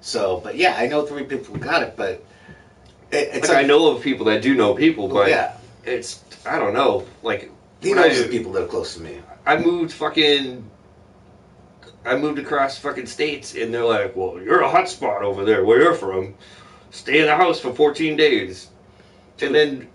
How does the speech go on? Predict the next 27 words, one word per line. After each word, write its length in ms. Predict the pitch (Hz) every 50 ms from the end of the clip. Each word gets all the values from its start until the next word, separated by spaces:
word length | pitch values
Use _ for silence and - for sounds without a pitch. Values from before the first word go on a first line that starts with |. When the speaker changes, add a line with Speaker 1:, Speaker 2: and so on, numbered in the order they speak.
| _ -
Speaker 2:
I'm 100 | 139 139 143
like, 180 | 147 127 127
"Okay." 440 | - 127 - - 139 127 135 - - - - - - - - _ _
And 140 | - 120 123
then 80 | 135 135
I 80 | 131
fucking 600 | 127 - - - 147 139 131 127 123 117 113 107 104 - - - _ _ _ _ -
wait 160 | 123 139 143
to 100 | - 143
take 200 | - - 139 135
my 140 | 139 127 127
fucking 320 | - - - - - 110 110
test. 440 | - 135 - - - - - - - _ _ _ - - _ _ _ -
They 100 | 123 127
fucking 360 | 123 160 160 151 147 127 120
dicked 180 | 123 151 156 -
around 320 | 147 147 143 143 147 135
with 80 | 123 117
my 80 | 117
results 480 | 117 107 98 98 113 127 123 - - -
for, 160 | - 117 113
like, 220 | 107 - 123 -
a 80 | 113 113
week. 440 | 101 98 107 127 143 135 135 - - - - _ - - - -
Speaker 1:
Hmm. 300 | 113 113 110 104 95 85 80 76 - - - _ _ _ _ _ _ -
Speaker 2:
And 200 | 151 156 156 147
then 420 | 151 175 180 180 175 170 151 131